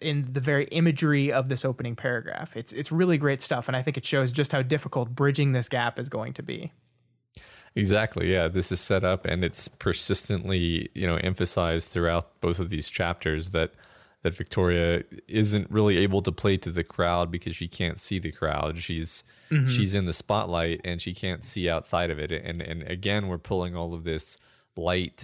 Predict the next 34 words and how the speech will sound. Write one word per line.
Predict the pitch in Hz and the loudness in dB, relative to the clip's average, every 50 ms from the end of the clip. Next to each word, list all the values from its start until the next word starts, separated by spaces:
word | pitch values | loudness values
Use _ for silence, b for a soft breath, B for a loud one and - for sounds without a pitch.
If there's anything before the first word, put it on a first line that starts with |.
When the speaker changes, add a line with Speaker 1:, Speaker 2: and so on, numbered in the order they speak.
| - | -12
Speaker 2:
and | - 90 85 80 | -10 -10 -10 -8
heat | 82 - - 117 117 - _ - - _ - - | -10 -10 -8 -8 -10 -10 _ -20 -20 _ -8 -6
imagery | 92 87 87 82 87 95 87 87 85 82 80 b b b b b b | -6 -4 -4 -6 -6 -6 -4 -4 -4 -4 -6 b b b b b b
from | - - - 87 82 82 82 | -14 -6 -4 -2 -2 -2 -4
the | 82 82 | -8 -8
previous | - - 120 127 113 98 87 - - | -4 -2 -4 -2 0 -2 -2 -2 -2
chapters | - 87 78 76 - - 85 85 90 | -2 -2 -2 -2 -2 -4 -6 -4 -4
and, | 82 80 80 | -6 -6 -6
and | 82 80 80 | -8 -8 -8
really, | 78 78 78 78 78 | -8 -6 -6 -6 -6
you | 78 78 | -6 -8
know, | 78 76 76 | -8 -8 -8
something | 78 - 90 85 - 82 82 | -8 -10 -10 -8 -8 -10 -8
that's | 82 76 - - | -8 -10 -10 -8
been | - 87 78 78 | -8 -8 -8 -8
persistently | - 85 - - 85 82 - - 82 82 80 78 76 b b b b b b b b _ | -10 -12 -8 -8 -8 -8 -8 -10 -12 -12 -12 -12 -12 b b b b b b b b _
present | - 98 85 80 85 82 - | -2 -2 -2 -2 -2 -8 -8
in | - 82 | -8 -8
all | 80 80 80 80 80 | -8 -6 -6 -6 -6
of | 80 87 87 | -6 -8 -8
the | 87 82 80 76 - _ _ - | -8 -8 -8 -10 -12 _ _ -6
arc | 87 85 82 - - | -4 -4 -4 -4 -4
titles. | - 85 80 78 82 80 85 87 - - - _ _ _ _ _ _ - | -4 -2 -2 -2 -4 -8 -10 -10 -10 -10 -12 _ _ _ _ _ _ -6
And | 90 87 85 | -6 -4 -2
we're | 87 85 82 80 82 - _ _ _ _ _ _ _ _ _ - | 0 0 0 -2 -4 -8 _ _ _ _ _ _ _ _ _ -6
putting | - 101 87 85 | -2 -2 -2 -2
that | 82 78 - | -4 -6 -6
center | - - 104 90 76 | -4 -4 -4 -4 -4
stage | - - 92 92 90 82 78 | -6 -2 0 0 0 -2 -2
here. | - 80 76 76 | -6 -6 -6 -4
It's, | 76 80 - - | -6 -6 -8 -8
it's | - - - - - | -10 -8 -10 -10 -12
become | - - 95 - - 87 85 80 | -12 -10 -12 -8 -6 -6 -6 -6
a, | 76 76 76 - | -6 -8 -10 -12